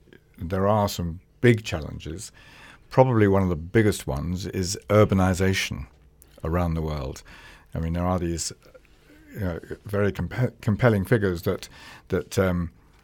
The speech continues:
probably only fifty years ago, only one-third of the world's population lived in cities. Very soon, two-thirds of the world's population will live in cities, and, and that's two-thirds of a much bigger figure.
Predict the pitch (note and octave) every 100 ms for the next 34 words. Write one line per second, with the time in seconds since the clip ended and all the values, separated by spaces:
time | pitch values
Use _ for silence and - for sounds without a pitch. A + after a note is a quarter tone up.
0 | - - - A#2 G#2+ G#2 G2 G2 G2+ F2
1 | B2 A2 G#2 G#2 A2+ F#2 D#2 D#2+ E2+ G#2
2 | G#2 G#2 F#2 G#2 G#2+ F#2+ - B2+ B2 F2
3 | D2 E2 F2 E2+ F2+ F2 D#2+ - - E2+
4 | D#2+ E2 - C#2 - _ _ F2+ F#2 F#2
5 | E2+ F2+ - A1 - - _ _ _ -
6 | - _ A2 A#2+ A2+ - A2 E2 D#2+ F2+
7 | - _ - D3 - E2 C2 C#2+ - -
8 | F2 E2+ E2+ D#2 - E2 - D2+ D2+ -
9 | D#2 - - - F#2 E2+ D#2 F#2+ D2+ C#2+
10 | - - - - - F#2 F2+ F2 F#2+ G2
11 | - - A#2 C3 A2 F#2 - G#2 G2 G2+
12 | - F#2 A2 F#2+ F2 - F#2+ -